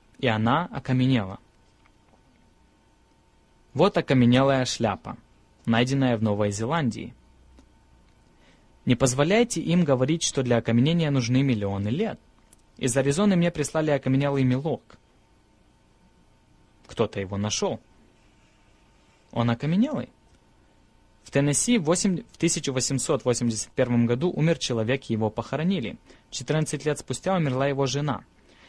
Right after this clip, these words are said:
Решив похоронить ее возле мужа, они выкопали яму, но туда просочилась вода. Это повторилось два раза, и ее похоронили в другом месте. Внуки забеспокоились за дедушку из-за воды и решили его перезахоронить.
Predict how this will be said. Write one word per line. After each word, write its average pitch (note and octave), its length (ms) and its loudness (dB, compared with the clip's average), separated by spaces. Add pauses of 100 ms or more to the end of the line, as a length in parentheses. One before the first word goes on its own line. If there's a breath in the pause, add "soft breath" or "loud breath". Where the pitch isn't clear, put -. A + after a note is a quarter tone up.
(120 soft breath)
Решив C#3 320 2
похоронить D3 480 0
ее C3+ 100 2
возле B2 280 -2
мужа, E3+ 300 2
они C#3 260 0
выкопали B2+ 440 0
яму, F3 380 0
но C3 140 -4
туда A#2+ 260 0
просочилась A2 640 -4
вода. C#3+ 360 -6 (540 soft breath)
Это E3 220 0
повторилось C#3 500 2
два A2 220 -2
раза, E3+ 260 0
и - 180 -4
ее C3+ 300 0 (400)
похоронили A#2+ 480 2
в A#2+ 80 -2
другом A2 320 0
месте. G#2+ 460 -2 (960)
Внуки A3+ 240 6
забеспокоились C3+ 760 2
за A#2 140 -4
дедушку E3 460 -2
из-за A#2 340 -2
воды G#2 420 -4 (400 soft breath)
и C3+ 100 4
решили A3 360 2
его D#3 180 0
перезахоронить. C#3+ 920 -2